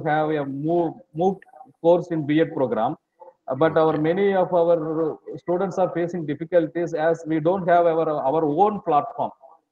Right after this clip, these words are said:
Speaker 2: Yeah.
Speaker 1: Uh,
Speaker 2: We
Speaker 1: so
Speaker 2: can
Speaker 1: now
Speaker 2: help
Speaker 1: our
Speaker 2: you to get your own platform, sir. It is not very difficult to do. You can have
Speaker 1: Yes,
Speaker 2: your
Speaker 1: sir.
Speaker 2: own platform and you can encourage your institutions also. Doctor Nanasundari, we can now see screen share. Yes, we can see now.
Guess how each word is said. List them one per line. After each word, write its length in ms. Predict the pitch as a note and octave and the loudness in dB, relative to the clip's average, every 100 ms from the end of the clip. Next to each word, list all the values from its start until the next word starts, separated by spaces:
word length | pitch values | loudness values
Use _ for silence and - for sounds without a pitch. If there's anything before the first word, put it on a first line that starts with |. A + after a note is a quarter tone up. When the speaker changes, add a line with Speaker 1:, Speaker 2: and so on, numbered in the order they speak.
| - - - | -20 -20 -18
Speaker 2:
Yeah. 260 | F#2+ D#2+ | -16 -16
Speaker 1:
Uh, 400 | - _ G2 C#3+ | -18 _ -18 -10
Speaker 2:
We 100 | D#3 | -8
Speaker 1:
so 120 | E3 F3+ | 0 2
Speaker 2:
can 80 | |
Speaker 1:
now 80 | E3 | 6
Speaker 2:
help 120 | F3 F3 E3+ | 6 6 4
Speaker 1:
our 40 | |
Speaker 2:
you 60 | E3 | 2
to 60 | F#3+ | -2
get 220 | E3 D#3 | -4 -2
your 140 | E3 E3+ | 0 0
own 120 | F3+ | 0
platform, 460 | C3 G#2+ - F#2+ F#2 | 0 0 -2 -10 -10
sir. 100 | F#2 G2+ | -14 -16
It 160 | - A#2+ | -18 -14
is 100 | B2 | -6
not 160 | C#3+ C#3 | -4 -4
very 200 | A#2+ A#2+ | -4 -4
difficult 460 | A2 A2 A2 G2+ F#2 | -6 -8 -8 -10 -12
to 60 | E2+ | -16
do. 60 | E2 _ _ _ _ _ _ _ | -20 _ _ _ _ _ _ _
You 80 | A2+ | -14
can 200 | B2+ B2 | -10 -4
have 180 | B2+ B2+ | -4 -2
Speaker 1:
Yes, 60 | B2 | -4
Speaker 2:
your 60 | |
Speaker 1:
sir. 40 | B2+ | -4
Speaker 2:
own 120 | C3+ | -4
platform 460 | B2 A#2+ A#2+ D3+ D3 | -2 -2 -2 -8 -6
and 80 | B2+ | -8
you 60 | |
can 140 | B2+ A2+ | -6 -6
encourage 400 | A2+ B2+ B2+ B2 | -6 -4 -4 -4
your 140 | A#2 G#2 | -6 -6
institutions 600 | G2+ A2 G#2 F#2 F#2+ F2 | -10 -12 -12 -12 -16 -14
also. 320 | E2+ D#2+ - _ _ _ _ _ _ | -14 -14 -20 _ _ _ _ _ _
Doctor 200 | B2 B2+ | -6 -4
Nanasundari, 480 | C#3 D#3+ E3+ D#3+ E3 | -6 -4 -6 -4 -2
we 80 | D#3+ | 0
can 180 | E3 D3 | 0 0
now 160 | D#3 | -2
see 240 | F3 - E3 | -2 -6 -8
screen 320 | - C#3 C3+ | -6 -4 -4
share. 240 | - F#2 F#2+ | -4 -4 -4
Yes, 300 | G#2 - - | -6 -8 -14
we 100 | A2+ | -10
can 180 | A#2+ A#2 | -8 -8
see 220 | - G2+ | -8 -8
now. 160 | E2+ | -10